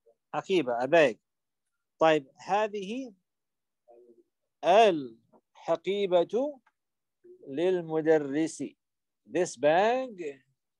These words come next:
is for the teacher or belongs to the teacher. فهمنا المشار إليه؟ المشار إليه؟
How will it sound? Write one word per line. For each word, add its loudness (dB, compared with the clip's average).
is -16
for 2
the -4
teacher -2
or 2
belongs 2
to -4
the -4
teacher. 0
فهمنا 2
المشار 4
إليه؟ 0
المشار 2
إليه؟ -2